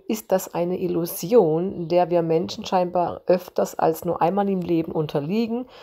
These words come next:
dass wir glauben, dass in einer Beziehung es nichts zu tun gäbe, sondern dass wir einfach einmal einen Menschen treffen,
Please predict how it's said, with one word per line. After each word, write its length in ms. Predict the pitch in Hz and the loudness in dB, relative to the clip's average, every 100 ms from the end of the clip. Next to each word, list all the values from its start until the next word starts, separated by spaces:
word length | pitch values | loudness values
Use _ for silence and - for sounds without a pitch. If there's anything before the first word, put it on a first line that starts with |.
| - | -6
dass 180 | 175 170 | -4 0
wir 100 | 160 | 0
glauben, 520 | 156 151 175 202 214 - - - | 2 4 4 2 -8 -12 -20 -10
dass 200 | - 160 | -8 -4
in 60 | 185 | -2
einer 180 | 170 | -2
Beziehung 840 | 165 170 - - 233 185 170 190 220 - - | -2 -4 -4 -2 2 4 4 2 -2 -10 -6
es 180 | 170 - | -4 0
nichts 380 | 190 196 - | 0 0 -4
zu 100 | - | -6
tun 440 | 202 - 190 196 190 | -8 0 4 4 4
gäbe, 360 | 151 147 147 | 4 4 2
sondern 200 | 151 165 | 0 2
dass 100 | 165 | 0
wir 120 | 175 - | 0 0
einfach 360 | 175 190 185 - | 2 2 0 -2
einmal 240 | 165 156 | -4 -2
einen 180 | - 156 | -4 -2
Menschen 300 | 175 - 180 | -4 -4 -2
treffen, 440 | 226 311 320 311 | 2 2 0 -4